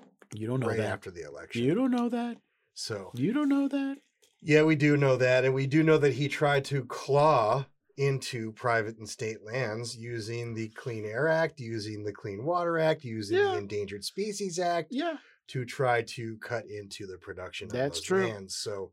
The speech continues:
Speaker 1: That's true. But,
Speaker 2: um,
Speaker 1: but unlike,
Speaker 2: because
Speaker 1: but
Speaker 2: here's
Speaker 1: unlike,
Speaker 2: why,
Speaker 1: but
Speaker 2: because
Speaker 1: unlike,
Speaker 2: he
Speaker 1: let me just stop you here for ten seconds.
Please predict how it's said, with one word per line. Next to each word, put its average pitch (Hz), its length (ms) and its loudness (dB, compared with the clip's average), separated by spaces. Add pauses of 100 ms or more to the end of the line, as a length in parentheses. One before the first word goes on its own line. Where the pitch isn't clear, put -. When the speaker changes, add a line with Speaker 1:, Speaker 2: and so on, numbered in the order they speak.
Speaker 1:
That's 135 220 2
true. 180 240 -2
But, 127 280 6
Speaker 2:
um, 120 200 -12
Speaker 1:
but 123 160 6
unlike, 156 260 8
Speaker 2:
because 254 280 6
Speaker 1:
but 131 160 8
Speaker 2:
here's 143 100 10
Speaker 1:
unlike, 220 240 8
Speaker 2:
why, 127 180 4
Speaker 1:
but 131 140 6
Speaker 2:
because 160 200 8
Speaker 1:
unlike, 123 200 4
Speaker 2:
he - 40 -2
Speaker 1:
let 135 100 4
me 139 100 8
just 135 160 2
stop 135 300 2
you 139 40 2
here 127 120 4
for - 120 -10
ten 127 220 0
seconds. 143 480 -2